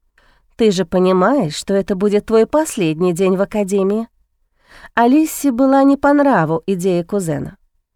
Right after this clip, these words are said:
Глубокая морщинка между бровей и недовольно поджатые губы ясно давали понять, что Денура не желает участвовать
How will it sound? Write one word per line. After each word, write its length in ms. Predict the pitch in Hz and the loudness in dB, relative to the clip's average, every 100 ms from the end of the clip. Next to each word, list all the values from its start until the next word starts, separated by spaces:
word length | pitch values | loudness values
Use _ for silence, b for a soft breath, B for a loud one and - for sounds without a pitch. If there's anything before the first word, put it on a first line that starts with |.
| _ _ b b b | _ _ b b b
Глубокая 640 | - 202 214 180 220 - 202 | -2 2 2 2 0 2 2
морщинка 640 | 202 190 - 226 220 196 | 2 0 0 -2 0 0
между 360 | 196 208 180 196 | 2 0 0 -2
бровей 500 | 196 196 208 233 165 | 0 0 0 0 -2
и 160 | - 196 | -2 -2
недовольно 600 | 190 180 185 214 202 196 | 0 0 0 2 2 0
поджатые 640 | 190 180 190 208 196 190 | -2 -4 -2 -2 0 -4
губы 340 | 180 269 220 | 0 -2 0
ясно 500 | 240 233 311 294 269 | 0 2 0 0 0
давали 360 | 247 240 247 233 | 0 0 2 0
понять, 380 | 226 214 226 226 | 0 0 0 -2
что 220 | - 220 | -2 -4
Денура 440 | 202 220 262 285 | 0 2 2 2
не 200 | 269 277 | 4 2
желает 460 | 277 320 254 170 165 | 2 0 2 0 -2
участвовать 720 | 170 - 277 - 285 277 262 | -4 -2 -2 -2 -2 -2 -4